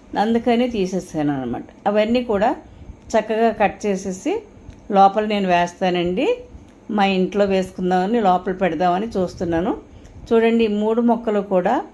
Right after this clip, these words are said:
ఇలా నేను వేర్లు కట్ చేసేసానండి లోపలికి తీసుకొచ్చి. ఇంట్లోకి లోప-, లోపలికి తీసుకొచ్చి ఇంకా కత్తెరతో వేర్లన్నీ కత్తిరించేసాను. ఇది ఆకుతో కూడా ప్రాపగేట్ చేసుకోవచ్చండి.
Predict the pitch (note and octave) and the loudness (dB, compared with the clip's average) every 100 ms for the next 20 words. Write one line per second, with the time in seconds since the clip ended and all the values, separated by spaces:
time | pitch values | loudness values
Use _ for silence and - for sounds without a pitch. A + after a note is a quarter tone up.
0 | - - - - G3+ G#3 A3+ A3 G3 F#3+ | -20 -20 -20 -10 -2 2 2 2 0 2
1 | G#3 A#3 C4 A3+ F#3+ - F#3 - D#3+ - | 2 2 0 0 -2 -2 -6 -6 -8 -4
2 | D3 D3 C#3+ D#3 E3 E3 F3+ - E3 D3+ | 0 0 0 0 0 0 -6 -6 -10 -8
3 | - D3+ - - - - - - - - | -8 -8 -10 -14 -16 -20 -20 -20 -20 -20
4 | - F3+ F#3 A3 G#3+ G3+ F3+ E3+ E3+ D3+ | -6 -4 -2 2 2 4 4 4 0 0
5 | E3+ F3+ F#3 F#3+ F3+ F3 F#3+ E3+ E4 A4 | 2 2 -2 -4 -8 -6 -6 -4 -2 -4
6 | - - - - - F#3+ G3 G3 F3+ - | -6 -16 -16 -14 -8 -4 -2 2 0 2
7 | G#3 G3+ B3 G3 F#3+ F#3+ G3+ F#3+ A3 A#3 | -4 2 2 2 0 2 2 0 0 -2
8 | F#3+ - G3 A3 F#3 D3+ - D#3 D3 - | -4 -2 -2 -2 -2 -6 -4 -6 -8 -14
9 | - - - A#3 G#3+ G3 A3 C4+ D4 D4 | -20 -14 -2 2 6 4 2 0 0 2
10 | B3+ B3+ A#3 F#3+ G3 G3+ G#3 - F3+ - | 2 2 2 2 0 -6 -6 -4 -6 -4
11 | F#3+ F#3 F#3 F#3 F#3 B3+ G#4+ | -2 -2 -2 -2 0 -2 -4